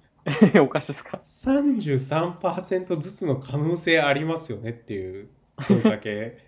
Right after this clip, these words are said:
Speaker 1: <laughs> いやいやいや、あるでしょう。
Speaker 2: まあまあ、面白いっすよね。
Speaker 1: うんうんうん。
Speaker 2: はい。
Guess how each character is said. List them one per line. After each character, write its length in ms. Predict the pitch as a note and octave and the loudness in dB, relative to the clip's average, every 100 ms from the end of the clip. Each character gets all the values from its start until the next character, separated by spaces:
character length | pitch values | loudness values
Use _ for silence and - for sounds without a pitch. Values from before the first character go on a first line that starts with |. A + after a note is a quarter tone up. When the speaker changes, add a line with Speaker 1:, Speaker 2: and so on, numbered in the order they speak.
| _ | _
Speaker 1:
<laughs> 80 | - | 2
い 20 | |
や 100 | E3 | 2
い 100 | C#3 | 2
や 80 | B2 | -4
い 100 | G2+ | -4
や、 80 | - - - - F#3+ | -12 -20 -20 -20 -6
あ 160 | C#3 D3+ | 4 6
る 180 | E3+ C#3 | 6 4
で 80 | B2+ | -2
し 100 | A2+ | -2
ょ 180 | G2+ - _ _ - | -2 -4 _ _ -8
う。 40 | B2+ | -2
Speaker 2:
ま 140 | A#2+ | -2
あ 60 | G#2 | -2
ま 140 | G#2 | -6
あ、 120 | G2 F#2+ | -8 -10
面 280 | C3+ B2+ D3 | -6 -4 -4
白 260 | D3 E3 | -6 -4
い 20 | C3 | -4
っ 40 | |
す 200 | - - | -6 -16
よ 80 | F2 | -16
ね。 400 | F#2 G2+ G2+ _ _ _ - | -14 -12 -14 _ _ _ -10
Speaker 1:
う 60 | B2 | -6
ん 40 | |
う 20 | A#2 | -6
ん 420 | A2 F2+ G#2 F#2 - _ - | -6 -6 -10 -12 -16 _ -16
う 40 | |
ん。 60 | G2 | -12
Speaker 2:
は 100 | F#2 | -12
い。 120 | E2+ | -14